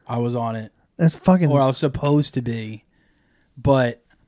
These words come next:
Speaker 1: I also love comic books, and when I was in middle school, I wasn't working yet. So I would just, you know, the nurse would, you would drop the pill in your palm, you just palm it, go like that,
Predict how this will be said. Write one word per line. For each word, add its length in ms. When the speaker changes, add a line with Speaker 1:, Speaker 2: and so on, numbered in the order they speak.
Speaker 1:
I 120
also 460
love 200
comic 380
books, 420
and 420
when 160
I 80
was 140
in 180
middle 160
school, 220
I 60
wasn't 380
working 460
yet. 400
So 300
I 140
would 240
just, 340
you 160
know, 80
the 160
nurse 300
would, 160
you 160
would 220
drop 240
the 80
pill 180
in 60
your 100
palm, 320
you 80
just 220
palm 340
it, 160
go 100
like 200
that, 420